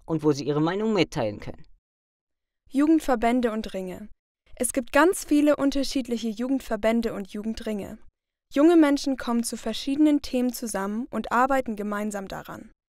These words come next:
Speaker 2: Welche Jugendverbände es so gibt und was die machen, findest du zum Beispiel hier: w w w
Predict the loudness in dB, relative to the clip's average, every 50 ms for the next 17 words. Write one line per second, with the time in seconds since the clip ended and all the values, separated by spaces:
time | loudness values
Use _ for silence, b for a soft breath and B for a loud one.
0 | _ _ _ _ _ 2 8 8 8 10 8 6 4 4 4 4 4 4 2 2
1 | 2 4 4 6 6 8 6 6 6 4 2 0 0 2 2 2 2 2 2 0
2 | 0 0 2 2 0 0 0 -2 0 2 2 0 0 0 -2 -2 -2 -2 -2 2
3 | 2 2 2 2 -2 -4 -8 -4 -4 0 2 2 2 0 0 -2 -2 -2 0 0
4 | 0 0 0 -2 -6 -8 -10 _ _ _ _ _ _ _ _ _ -4 0 0 2
5 | 2 2 2 0 2 0 2 2 2 2 0